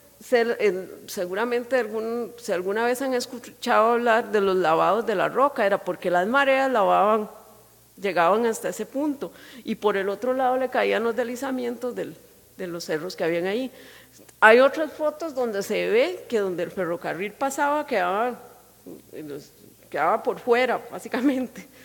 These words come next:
se, donde se metía. No hubiera ido a dar un paseo ahí nunca. <laughs> Este, donde, lo peligroso que era. Ese lavado a Carballo le costó al país un montón de dinero también, que en otra ocasión les puedo compartir, ¿verdad?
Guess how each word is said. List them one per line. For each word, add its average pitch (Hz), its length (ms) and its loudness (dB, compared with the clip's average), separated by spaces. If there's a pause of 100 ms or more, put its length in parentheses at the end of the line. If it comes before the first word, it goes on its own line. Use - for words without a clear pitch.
(300)
se, 190 300 0
donde 190 300 0
se 180 140 -4
metía. 165 460 -4 (100)
No 185 140 -2
hubiera 214 260 4
ido 220 140 4
a 208 40 6
dar 208 120 2
un 214 80 -6
paseo 196 380 -6
ahí 180 160 -6
nunca. 170 400 -8
<laughs> 202 40 -4 (760)
Este, 202 340 4
donde, 208 320 8 (100)
lo 208 180 6
peligroso 208 600 2
que 208 160 4
era. 311 200 4
Ese 247 380 4
lavado 320 440 6
a 320 80 0
Carballo 294 460 0
le 269 120 0
costó 202 320 -4
al 226 80 -2
país 247 340 -8
un 240 120 -6
montón 226 400 2
de 208 100 -6
dinero 175 440 -4
también, 151 440 -6 (500)
que 185 100 -4
en 180 100 2
otra 185 220 -4
ocasión 208 380 -4
les 202 140 -6
puedo 180 240 -6
compartir, 165 520 -8
¿verdad? 160 220 -8